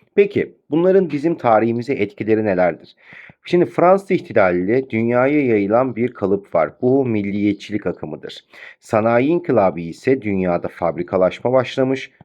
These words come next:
ve bunun bir temel sonucu olarak bunların devamı için ham madde ve pazar ihtiyacı vuku bulmuştur. Şimdi bunları genel bir toplamını aldığımız zaman,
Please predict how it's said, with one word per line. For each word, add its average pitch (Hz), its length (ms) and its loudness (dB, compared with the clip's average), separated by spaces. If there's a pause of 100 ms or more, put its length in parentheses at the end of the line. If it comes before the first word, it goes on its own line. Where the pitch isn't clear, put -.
ve 113 140 0
bunun 127 260 2
bir 131 180 2
temel 113 280 2
sonucu 107 460 -2
olarak 92 400 2 (340)
bunların 120 400 2
devamı 113 440 2
için 95 400 -8 (220)
ham 143 220 -2
madde 131 480 0
ve 110 160 -2 (400)
pazar 139 520 2
ihtiyacı 87 760 -6
vuku 139 400 -2
bulmuştur. 104 520 -4 (340)
Şimdi 170 260 0
bunları 180 260 2
genel 170 380 4
bir 165 120 0
toplamını 143 480 0
aldığımız 107 480 2
zaman, 87 240 -6